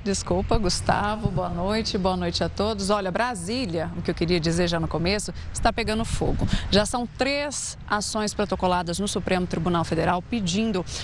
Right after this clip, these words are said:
para que o S T F anule essa graça concedida, esse benefício individual concedido ao deputado federal Daniel Silveira, em que ele foi condenado a mais de oito anos de prisão e também o pagamento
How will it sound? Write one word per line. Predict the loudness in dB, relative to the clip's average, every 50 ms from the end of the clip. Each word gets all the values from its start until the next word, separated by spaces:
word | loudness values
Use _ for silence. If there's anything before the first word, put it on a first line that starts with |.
| -8 -4 2
para | 2 2 2 2 0 -2 -4
que | -4 -2 0 2
o | 2 2
S | 2 0 -2
T | -2 -2
F | 0 0 2 0 0 0 -2 -2 -4 -4 -4 -4 -8 -8 -2 0
anule | 2 2 2 0 0 2 2 2 2 2 0 0 0
essa | -2 -2 0 0 0
graça | 0 0 0 0 -2 -2 -4 -6 -6
concedida, | -4 -2 -2 -2 0 0 0 0 0 0 0 0 0 0 0
esse | 0 0 -2
benefício | 0 0 0 0 -2 -2 -2 0 0 0 0 -2 -4 -4 -2 0
individual | 0 0 0 -2 -2 -2 0 0 2 0 0 0 -4 -8 -10 -10 -10 -8 -2
concedido | 0 0 0 2 2 0 0 0 0 0 2 2 2
ao | 2 2
deputado | 0 -2 -4 0 0 0 0 0
federal | -2 -2 0 2 2 2 2 0 -2 -6 -10 -12 -12 -8 -4
Daniel | 2 2 4 4 4 2 0 2 2 2 2 2 0 -2 -6 -8
Silveira, | -6 -6 -2 -2 0 0 0 0 2 2 2 2 0 0
em | 0 0
que | 0 2
ele | 0 0
foi | 0 0 0 0 0 0 -4 -6 -8 -8 -6 -2
condenado | 0 2 2 4 2 2 2 2 2 2 2 0 0
a | 0
mais | 0 0 -2 -2
de | -2 -2
oito | -2 -2 -2 -2
anos | 0 0 2 2 2 2 0 0 -2 -4 -6 -8 -8 -6 -4 -2 0 2
de | 2 2 2 2
prisão | 2 0 0 0 0 0
e | 0 0
também | 0 0 0 0 -2
o | -2
pagamento | -2 -2 -2 0 -2 -2 0 0 -2 -2 -2 -2 -4 -4